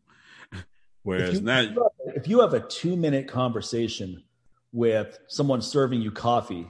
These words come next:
Speaker 2: at a coffee shop, and it's just a nice little exchange, that's actually more impactful than
Speaker 1: Oh, gosh,
Speaker 2: exchange
Speaker 1: yes.
Speaker 2: you'll have in the virtual world that could be way more intense because you're missing that in-person energy.
Speaker 1: Right.
Speaker 2: You, you can't replicate that.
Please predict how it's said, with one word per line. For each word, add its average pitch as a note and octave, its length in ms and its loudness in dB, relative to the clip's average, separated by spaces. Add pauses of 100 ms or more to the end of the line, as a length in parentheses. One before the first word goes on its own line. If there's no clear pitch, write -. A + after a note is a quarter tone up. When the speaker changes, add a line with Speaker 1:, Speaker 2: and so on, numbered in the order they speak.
(120)
Speaker 2:
at G2+ 100 -2
a F2+ 40 -8
coffee A2 340 0
shop, E2+ 380 -6
and F#2 100 -8
it's F2 100 -10
just A#2 200 -6
a G#2 80 -2
nice A2 320 -2
little A2 220 0
exchange, A#2+ 520 -6 (420)
that's E3 320 4
actually C3 480 2
more A#2 280 2
impactful G#2+ 640 -2
than G#2 340 -6
Speaker 1:
Oh, A2 340 -8
gosh, F2 300 -14
Speaker 2:
exchange C3 140 -8
Speaker 1:
yes. A#2+ 140 -4
Speaker 2:
you'll A2 160 -2
have A#2+ 180 0
in A2 60 -2
the G2+ 80 -4
virtual A#2 380 0
world G#2+ 340 0
that G#2+ 160 0
could A#2+ 160 -4
be A2+ 300 -2 (180)
way B2+ 180 2
more A#2 220 0
intense F#2+ 560 -4
because G#2 320 -6
you're A2 120 -2
missing A#2 560 0
that G#2 260 0
in-person A2+ 800 -2
energy. A2+ 260 -4
Speaker 1:
Right. F2+ 240 -4 (640)
Speaker 2:
You, A#2+ 280 -4
you A#2+ 180 -2
can't E3 360 -4
replicate A#2+ 560 0
that. D#2 280 -10